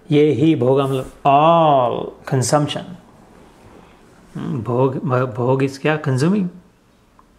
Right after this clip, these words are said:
संस्पर्शजा, स्पर्श से मिलने वाले, स्पर्श मतलब खाली स्पर्श नहीं, शब्द स्पर्श रूप रस गंध, external, बाहर से आने वाला जो भी consumption है, बाहर का माल जो भी है,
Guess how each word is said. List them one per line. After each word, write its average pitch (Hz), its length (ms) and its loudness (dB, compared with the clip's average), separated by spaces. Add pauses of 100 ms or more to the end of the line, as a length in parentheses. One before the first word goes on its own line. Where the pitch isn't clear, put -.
(880)
संस्पर्शजा, 127 1200 -4 (220)
स्पर्श - 720 -4
से 139 120 -2
मिलने 110 300 -4
वाले, 131 300 -14
स्पर्श 139 400 -2
मतलब 135 200 -2
खाली 131 200 0
स्पर्श 139 340 -2
नहीं, 165 240 0
शब्द 143 320 -2
स्पर्श 135 360 -2
रूप 123 260 0
रस 123 320 -4
गंध, 117 240 -8
external, 127 600 -4 (560)
बाहर 127 440 2
से 156 180 -2
आने 143 180 2
वाला 139 240 4
जो 123 200 0
भी 120 160 -2
consumption 131 640 -2
है, 123 220 -8
बाहर 120 240 0
का 131 140 -2
माल 123 400 0
जो 135 180 2
भी 170 160 2
है, 143 340 -6